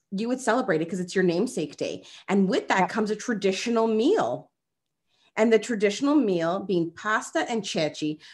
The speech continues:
Speaker 1: which pasta with chickpeas.
Speaker 2: Yes.
Speaker 1: In a tomato sauce. It's,
Speaker 2: Oh.
Speaker 1: it is simple. It is
Speaker 2: Yes.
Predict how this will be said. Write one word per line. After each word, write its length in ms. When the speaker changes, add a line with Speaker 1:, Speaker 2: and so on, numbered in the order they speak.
Speaker 1:
which 280
pasta 680
with 220
chickpeas. 680
Speaker 2:
Yes. 460
Speaker 1:
In 120
a 100
tomato 440
sauce. 640
It's, 240
Speaker 2:
Oh. 440
Speaker 1:
it 220
is 320
simple. 1040
It 240
is 220
Speaker 2:
Yes. 160